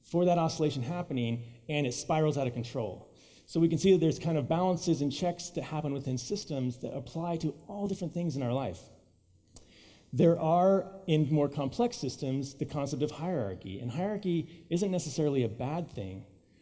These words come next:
but it can actually, um, be used in a bad way.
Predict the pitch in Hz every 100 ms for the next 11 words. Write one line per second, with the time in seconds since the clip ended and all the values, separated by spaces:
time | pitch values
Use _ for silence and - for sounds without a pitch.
0 | - 139 - 165 175 185 147 156 - 165
1 | 151 143 143 135 123 117 117 - - 151
2 | 143 151 131 117 - - 131 113 117 110
3 | 123 123 98